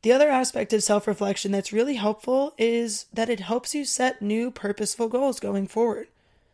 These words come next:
So like we said, reflect on what made you feel happy. Reflect on any passions that you discovered this year. And also reflect on what your barriers were. What were some things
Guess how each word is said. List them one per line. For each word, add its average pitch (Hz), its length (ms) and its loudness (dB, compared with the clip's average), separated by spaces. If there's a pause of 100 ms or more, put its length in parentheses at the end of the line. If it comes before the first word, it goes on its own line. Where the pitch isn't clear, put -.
(300)
So - 160 -2
like 262 200 4
we 262 100 -2
said, 240 320 -2
reflect 208 480 -4
on 294 240 -2
what 233 220 -2
made 233 240 -4
you 220 100 -2
feel 220 220 -8
happy. 190 500 -8 (880)
Reflect 226 480 -2
on 254 180 -2
any 233 240 -2
passions 202 680 -4
that 196 140 -4
you 202 100 -4
discovered 185 500 -6
this - 240 -8
year. - 240 -10 (1400)
And 233 120 -4
also 269 440 0
reflect 247 480 -4
on 269 120 -4
what 277 120 -6
your 269 100 -4
barriers 220 540 -4
were. - 300 -10 (840)
What 226 160 0
were 262 140 2
some 262 220 -4
things 220 680 -4